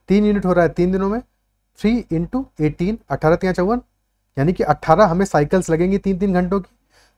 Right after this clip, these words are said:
यानी कि चौवन घंटों में, फिफ्टी फ़ोर आवर्स में,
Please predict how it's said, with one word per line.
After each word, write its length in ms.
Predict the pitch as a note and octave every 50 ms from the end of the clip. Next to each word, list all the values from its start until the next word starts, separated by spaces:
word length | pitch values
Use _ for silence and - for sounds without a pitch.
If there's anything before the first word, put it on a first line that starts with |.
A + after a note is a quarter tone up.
| _ -
यानी 200 | C3 B2 C#3+ D3+
कि 120 | - G#3 -
चौवन 360 | - D#3+ D3 E3+ G#3 G#3+ F3+
घंटों 320 | C3+ C#3 C#3 C3 C#3+ C3
में, 160 | B2 C3 E3+ - _ _ _ _ _ _ _ _ _ _ _ _ _ _ _ -
फिफ्टी 220 | D3 C#3 - D#3
फ़ोर 220 | C#3 - F#3 G3+ F#3
आवर्स 400 | C3+ C3 C3 B2+ C3 B2 A#2 A2+
में, 180 | A#2 C3+ D#3+